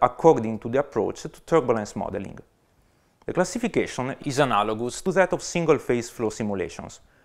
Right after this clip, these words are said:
which is based on the consideration that turbulence develops across multiple scales, spanning from the biggest, called the integral scale,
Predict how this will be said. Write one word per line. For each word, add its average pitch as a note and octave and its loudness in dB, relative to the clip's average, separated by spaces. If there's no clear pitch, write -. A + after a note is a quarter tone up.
which A#2+ -6
is E3+ 0
based B2 2
on C3 2
the B2+ 2
consideration C3 -2
that - -4
turbulence A#2+ 2
develops F3 2
across C#3 0
multiple C#3 0
scales, - -10
spanning A2+ 4
from B2 0
the A#2+ 2
biggest, F3 -2
called A#2+ 2
the A2+ -2
integral G#2 -6
scale, D#3 -8